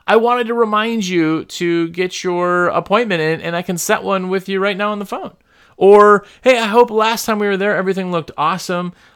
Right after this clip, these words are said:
Um, we're putting together our spring schedule, and I'd love to get you on. Uh, what day a week do you prefer? Or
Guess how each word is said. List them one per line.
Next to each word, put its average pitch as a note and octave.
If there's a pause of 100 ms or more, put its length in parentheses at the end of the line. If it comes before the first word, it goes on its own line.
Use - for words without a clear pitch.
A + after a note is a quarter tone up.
Um, C3+
we're C#3+
putting D3+
together C#3+
our C3+
spring E3
schedule, F#3+
and E3+
I'd D3+
love E3
to F#3
get F#3+
you G3
on. G3+
Uh, B2+
what D#3+
day F#3+
a F#3+
week G3
do G#3+
you G#3+
prefer? G#3 (400)
Or F#3